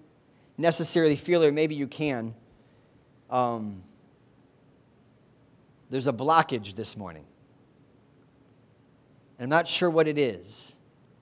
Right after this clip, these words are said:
but I hope you catch what I'm saying at the heart level of what I'm saying.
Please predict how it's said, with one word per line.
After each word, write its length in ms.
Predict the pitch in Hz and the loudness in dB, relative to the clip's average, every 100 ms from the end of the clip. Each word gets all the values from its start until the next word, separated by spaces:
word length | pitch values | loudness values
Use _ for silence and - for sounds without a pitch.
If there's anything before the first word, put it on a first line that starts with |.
| _ _ _ _ _ _ _ _ _ _ _ _ | _ _ _ _ _ _ _ _ _ _ _ _
but 80 | 127 | -8
I 60 | 127 | -6
hope 340 | 113 170 - | -4 -4 -4
you 80 | 151 | -10
catch 380 | - 165 - - | -2 -2 -2 -2
what 120 | 147 | -2
I'm 160 | 127 120 | -2 -6
saying 560 | - 147 143 127 135 135 | -6 -4 -4 -4 -6 -8
at 140 | 123 | -6
the 100 | 131 | -6
heart 400 | - - 147 139 | -4 -2 -2 -2
level 360 | 131 131 120 117 | -2 -2 -2 -6
of 140 | 107 | -4
what 100 | 117 | -6
I'm 140 | 113 | -6
saying. 380 | 107 120 104 87 | -10 -10 -10 -12